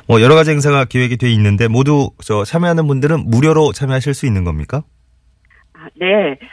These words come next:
Speaker 2: 앞에서 말씀드린 세 가지 행사들 모두 무료입니다. 그 이십삼 일 내나무 각기 한마당은 당일날 오시면 일 인당 세 개까지 묘목과 자생식물을 분양받을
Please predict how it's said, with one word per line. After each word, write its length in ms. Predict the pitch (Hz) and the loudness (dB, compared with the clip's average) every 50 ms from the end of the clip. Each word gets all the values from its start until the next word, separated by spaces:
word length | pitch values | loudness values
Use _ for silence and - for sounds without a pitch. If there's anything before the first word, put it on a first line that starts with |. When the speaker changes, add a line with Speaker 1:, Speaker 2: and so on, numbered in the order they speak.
| - - - | -20 -12 -10
Speaker 2:
앞에서 340 | 156 - 254 269 - 311 | -8 -6 -6 -2 -2 0
말씀드린 640 | 247 190 165 185 - - 240 226 247 226 240 233 226 - | 2 2 0 0 0 -4 -6 -4 -2 -2 -2 -2 -4 -6
세 120 | 277 277 | -8 -4
가지 300 | 277 285 277 269 - 254 | -2 -2 -2 -2 -2 -2
행사들 440 | 262 269 277 269 277 240 233 233 208 | -2 -2 0 -2 -2 -2 -2 -4 -4
모두 260 | 165 156 151 - 196 | -4 -6 -6 -6 -8
무료입니다. 800 | 165 170 175 208 214 196 180 165 147 - 160 160 151 143 170 170 - _ _ - - _ _ _ _ | -6 -2 0 0 0 0 0 -4 -4 -4 -2 -2 -2 -2 -6 -8 -14 _ _ -20 -20 _ _ _ _
그 180 | - 170 165 165 | -6 -4 -2 -2
이십삼 460 | 151 190 196 277 269 - 269 262 254 | -2 -2 -4 -4 -2 0 0 0 2
일 160 | 254 247 233 | 0 0 0
내나무 320 | 196 175 190 220 233 247 240 | 0 2 2 2 2 2 0
각기 240 | 233 226 226 - | -2 -2 -2 -4
한마당은 640 | 233 233 254 262 262 254 233 214 208 208 202 202 202 | -6 -4 -2 -2 -2 0 0 2 2 2 2 0 -2
당일날 380 | - 175 165 185 202 208 208 190 | -4 -6 -2 0 2 2 2 0
오시면 520 | 165 156 - - 160 175 175 175 160 151 | -2 -4 -8 -10 -10 -6 -4 -4 -4 -4
일 100 | 175 180 | -4 -2
인당 520 | 202 196 185 175 175 170 170 170 165 160 160 - _ _ _ _ _ | -4 -2 0 0 0 0 0 -2 -6 -6 -10 -12 _ _ _ _ _
세 80 | - 311 | -6 -4
개까지 440 | 330 330 320 - 254 247 240 214 160 | -2 -4 -2 -4 -4 -4 -4 -4 -2
묘목과 420 | 156 160 190 185 - - - 175 175 - | -2 -2 -2 -2 -4 -4 -6 -6 -6 -6
자생식물을 540 | - 151 175 208 208 208 208 190 175 170 160 | -8 -6 -4 -6 -4 -4 -4 -4 -4 -4 -6
분양받을 500 | - - 165 180 180 175 165 156 - | -6 -8 -8 -6 -4 -4 -4 -6 -8